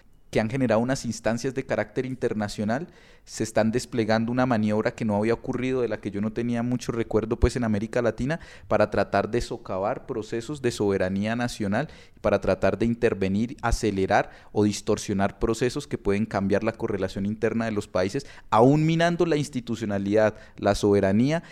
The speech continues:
y el marco jurídico que los mismos países, de los cuales los mismos países en América Latina, todos repúblicas, todos repúblicas democráticas además,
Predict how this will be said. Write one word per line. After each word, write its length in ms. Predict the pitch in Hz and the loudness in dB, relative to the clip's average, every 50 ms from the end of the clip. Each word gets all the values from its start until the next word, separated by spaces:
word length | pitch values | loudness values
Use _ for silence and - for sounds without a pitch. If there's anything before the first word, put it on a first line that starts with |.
| - - | -20 -12
y 120 | - 110 107 | 0 2 4
el 80 | 104 | 4
marco 320 | 101 107 110 110 - - 131 | 6 4 4 4 2 0 0
jurídico 500 | 131 123 107 107 113 123 - - 147 143 | 0 0 2 2 0 0 0 -2 -2 -2
que 100 | - 131 | -2 -2
los 160 | 101 101 95 | -2 -2 -2
mismos 300 | 104 107 104 113 123 - | 0 0 0 0 -2 -2
países, 300 | - 117 104 101 110 104 | 0 0 0 0 0 -2
de 80 | - 104 | -2 -2
los 120 | 104 - | -2 0
cuales 280 | - 107 104 110 120 123 | 0 0 2 2 2 0
los 100 | 113 104 | 0 0
mismos 300 | 101 101 107 113 117 - | 0 0 0 -2 -2 -2
países 380 | - 107 95 98 107 120 - | 0 0 0 0 -2 -6 -6
en 80 | 117 104 | -4 -4
América 380 | 95 95 95 110 113 - 127 | -2 -2 -2 -2 -2 -2 -2
Latina, 440 | 110 92 - - 113 110 101 87 - - - - - - - - - - - - - _ - - | -2 -2 -2 -4 -4 -4 -4 -4 -6 -10 -18 -20 -20 -20 -20 -20 -20 -20 -20 -20 -20 _ 6 8
todos 460 | 123 135 139 131 110 101 - - - - - - - - - | 10 10 12 10 8 6 2 -4 -14 -20 -20 -20 -20 -12 -6
repúblicas, 840 | - - 110 107 - - 139 127 117 113 107 - - 123 120 - - - - - - - | -2 -2 -2 2 4 4 4 6 4 2 -2 -2 -4 -4 -4 -4 -6 -10 -18 -20 -6 4
todos 420 | - 139 143 143 147 139 143 135 127 | 8 8 10 10 10 8 8 6 4
repúblicas 640 | 123 113 - - 127 123 123 127 - - 131 123 107 | 0 2 4 4 4 4 2 0 -2 -2 -2 -2 0
democráticas 800 | 110 101 98 95 95 - 117 113 117 - 143 - - 139 127 - | -2 -4 -4 -6 -6 -2 -2 -2 -2 -2 -4 -4 -4 -4 -2 -2
además, 400 | 110 101 98 98 107 120 135 | 0 0 0 0 0 -2 -4